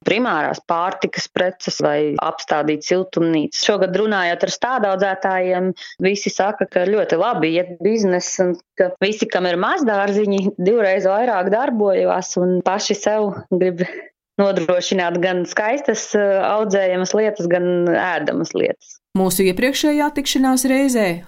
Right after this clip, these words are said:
Speaker 2: Anna Jurgaite stāstīja, ka viņas sapnis ir Bikstos izveidot ziepju veikalu un darbnīcu.
Speaker 1: Stāsts ir par Ezervannas atvērtā tipa darbnīcu, kur apvienotos gan, uh, tehniskā darbnīca,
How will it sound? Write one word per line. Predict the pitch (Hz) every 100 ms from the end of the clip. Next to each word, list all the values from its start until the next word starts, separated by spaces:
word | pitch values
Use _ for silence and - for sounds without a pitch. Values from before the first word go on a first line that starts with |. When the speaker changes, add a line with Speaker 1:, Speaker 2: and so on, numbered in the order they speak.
| -
Speaker 2:
Anna | 220 339 370
Jurgaite | 294 285 247 226 220
stāstīja, | 214 269 269 247 220 190 160
ka | - 170
viņas | 160 151 - -
sapnis | 254 - 262 220 160
ir | 160
Bikstos | 240 277 269 220 226
izveidot | 214 185 160 151 151 175
ziepju | 175 254 320 247 214
veikalu | 233 240 208 165 156 -
un | 185 160
darbnīcu. | 185 175 170 156 165 - 151 - _ _
Speaker 1:
Stāsts | - 247 311
ir | 226
par | 220 208
Ezervannas | 247 254 208 185 190 190 185 185 - - - -
atvērtā | 185 214 247 196 180 180 180
tipa | 208 214 190
darbnīcu, | 208 247 226 214 180 -
kur | 180 208
apvienotos | 220 226 233 202 185 180 180 175 -
gan, | 196 196 190 190
uh, | 185 175 165 156
tehniskā | - 196 226 311 302 339 311
darbnīca, | 294 330 294 302 285 - 277